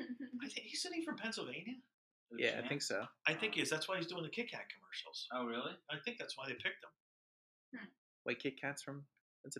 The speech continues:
Speaker 2: Yeah,
Speaker 4: P A
Speaker 2: it's a,
Speaker 4: thing?
Speaker 2: it's a Hershey
Speaker 1: It's
Speaker 2: product.
Speaker 1: Hershey's.
Speaker 4: Oh, duh.
Speaker 1: <laughs>
Speaker 4: Woo!
Speaker 2: Yeah, I don't know if they actually make that one in Hershey,
Speaker 4: How
Speaker 2: but
Speaker 4: much
Speaker 2: remember,
Speaker 4: is in
Speaker 2: remember when
Speaker 4: here?
Speaker 2: you go see Aunt Nancy and you go by this company called Reese?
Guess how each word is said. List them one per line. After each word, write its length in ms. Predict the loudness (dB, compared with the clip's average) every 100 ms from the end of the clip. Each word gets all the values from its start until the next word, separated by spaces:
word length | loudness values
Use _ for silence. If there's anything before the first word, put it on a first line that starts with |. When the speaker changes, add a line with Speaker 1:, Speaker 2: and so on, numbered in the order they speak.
| 2
Speaker 2:
Yeah, 80 | 4
Speaker 4:
P 40 |
A 20 |
Speaker 2:
it's 120 | 4 2
a, 40 |
Speaker 4:
thing? 80 | 2
Speaker 2:
it's 140 | 0 -2
a 40 |
Hershey 420 | -2 0 2 2 0
Speaker 1:
It's 120 | 6
Speaker 2:
product. 260 | 8 10 6
Speaker 1:
Hershey's. 260 | 4 6 10
Speaker 4:
Oh, 200 | 10 10
duh. 320 | 10 12 10 8
Speaker 1:
<laughs> 840 | 4 4 0 -4 -6 _ -18 4
Speaker 4:
Woo! 540 | 12 12 12 12 12 12 8 6 2 4
Speaker 2:
Yeah, 140 | 8 10
I 40 |
don't 120 | 12
know 120 | 12
if 60 | 12
they 80 | 12
actually 280 | 12 12 10
make 180 | 10 12
that 260 | 12 12
one 160 | 12 8
in 140 | 6
Hershey, 400 | 10 12 12 10
Speaker 4:
How 80 | 10
Speaker 2:
but 40 | 12
Speaker 4:
much 160 | 12 12
Speaker 2:
remember, 160 | 12
Speaker 4:
is 120 | 8
in 60 | 12
Speaker 2:
remember 160 | 12 12
when 80 | 12
Speaker 4:
here? 80 | 12
Speaker 2:
you 60 |
go 40 | 12
see 260 | 12 12 12
Aunt 120 | 12
Nancy 360 | 12 12 12 12
and 80 |
you 100 | 12
go 120 | 12 10
by 160 | 12
this 240 | 10 10 8
company 360 | 4 4 6
called 320 | 8 8 6 6
Reese? 580 | 8 10 12 12 10